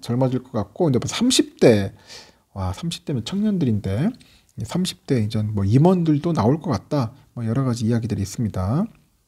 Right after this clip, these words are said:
이 사진은 뭐냐면 이건희 삼성그룹 회장의 생전 모습인데 연수원에서 관계사 그 사장단하고 회의를 주재하고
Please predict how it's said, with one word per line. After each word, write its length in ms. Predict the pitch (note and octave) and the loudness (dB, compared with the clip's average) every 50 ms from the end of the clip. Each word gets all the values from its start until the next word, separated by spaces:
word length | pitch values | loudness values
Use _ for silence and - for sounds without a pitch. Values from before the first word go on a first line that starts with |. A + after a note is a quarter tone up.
| _ _ _ _ _ _ _ _ _ _ _ _ - - - - - - - - - _ _ - | _ _ _ _ _ _ _ _ _ _ _ _ -20 -18 -18 -18 -18 -18 -20 -20 -20 _ _ 2
이 240 | C#3+ E3 F#3 G3 | 4 4 4 4
사진은 560 | F3+ - - G3+ G3+ - A3+ A3+ G3+ G3+ A3 F3 | 2 0 -2 -4 -2 0 2 2 2 2 2 2
뭐냐면 540 | G#2+ G2+ A2 A#2 G#2 A#2+ D3+ E3 C3+ A2 A2+ | 2 2 2 2 2 2 2 2 2 0 0
이건희 580 | B2 C#3+ D#3 D#3 D#3+ - D#3+ D#3+ D#3+ D#3 D3+ | -2 0 -2 -2 0 0 2 2 2 2 2
삼성그룹 580 | D3 D#3 F3 F#3 E3+ F3+ E3 D#3 D3 B2+ A2+ - | 2 0 0 0 0 -2 0 2 2 2 2 0
회장의 300 | E3 D#3+ D#3+ C#3+ B2+ A2+ | -2 0 2 2 2 2
생전 400 | - - - G#3 G#3 G3 E3+ B2+ | 0 -2 -4 -2 0 0 2 2
모습인데 640 | G2+ G#2 G#2+ - D3 C#3 A#2 G2+ G#2 C#3 E3+ G3+ A3+ - - - - - - - _ _ - | 0 0 0 0 0 0 0 0 2 2 2 0 0 -2 -8 -20 -20 -20 -20 -20 _ _ -2
연수원에서 1080 | G#2 G2 A2+ C3+ D#3+ F3+ E3+ - - A3 G3+ F#3+ E3 C#3 C#3+ - - D#3+ D3 A#2 - | 0 2 4 4 2 2 0 0 0 2 2 4 4 2 2 2 2 0 0 0 0
관계사 840 | - - - A#2 C3 C#3 C#3+ D#3 D3+ D3+ D3 D3+ D3+ C#3+ D3+ D#3+ E3+ D#3+ | -4 -4 -2 0 0 0 2 2 2 2 2 2 2 2 2 2 0 0
그 240 | - A#2+ A#2 A2+ A2 A2 | -2 -2 0 0 -2 -4
사장단하고 680 | - - E3 F3 F3 F3 E3 C#3 A#2+ A2 A2 C#3+ B2 A#2+ | -4 -2 0 0 2 2 2 2 2 0 0 0 0 2
회의를 240 | E3+ G3 F3+ D3+ | 2 2 2 2
주재하고 680 | A2+ - - - - A#2+ G#2 G2 - - E3+ A3+ C#4+ - | 0 -2 -4 -2 0 0 0 0 -2 -2 -2 -2 -2 -4